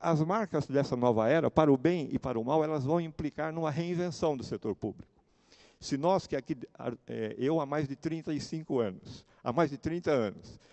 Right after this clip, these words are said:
eh, defendo ardorosamente o Estado. Quando eu vou, comecei a trabalhar, e com esses mestres que eu pude apontar, esse sentimento só aumentou, nós temos que ter,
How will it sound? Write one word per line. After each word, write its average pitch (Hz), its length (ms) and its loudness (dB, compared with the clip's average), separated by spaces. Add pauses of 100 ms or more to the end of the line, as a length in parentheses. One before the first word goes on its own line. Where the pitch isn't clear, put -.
(220)
eh, 113 440 0 (320)
defendo 139 540 0
ardorosamente 143 880 -2
o - 20 0
Estado. 123 500 -4 (260)
Quando 127 180 -2
eu 127 40 0
vou, 123 120 2
comecei 127 420 -6
a 156 60 -2
trabalhar, 135 400 0
e 101 60 -12
com - 160 -2
esses 135 320 0
mestres 135 360 -2
que - 80 -12
eu 156 60 -4
pude 139 200 0
apontar, 117 440 -6 (220)
esse 131 160 -8
sentimento 131 600 -8
só - 140 0
aumentou, 131 520 0 (380)
nós 127 220 -4
temos 143 280 -8
que 131 120 -8
ter, 123 240 -8